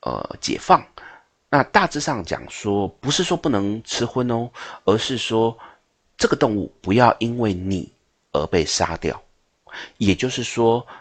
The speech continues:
譬如说，呃，你是到一家餐厅，这家餐厅呢已经有料理好的这一些荤食，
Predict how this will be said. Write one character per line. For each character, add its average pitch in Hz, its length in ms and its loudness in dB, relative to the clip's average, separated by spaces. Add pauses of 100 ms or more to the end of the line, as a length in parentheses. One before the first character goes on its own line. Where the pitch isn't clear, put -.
譬 123 160 4
如 101 80 4
说， 104 520 4
呃， 85 240 0
你 80 160 -6
是 - 160 -6
到 95 220 4
一 85 40 0
家 90 180 4
餐 110 220 0
厅， 127 360 -2 (260)
这 104 140 2
家 107 140 4
餐 127 260 -2
厅 147 220 2
呢 143 260 4
已 - 80 -6
经 101 160 -4
有 76 140 0
料 113 180 2
理 85 140 0
好 53 160 -2
的 71 180 -2
这 - 160 -2
一 82 140 0
些 87 260 -2
荤 143 300 -2
食， 85 500 -2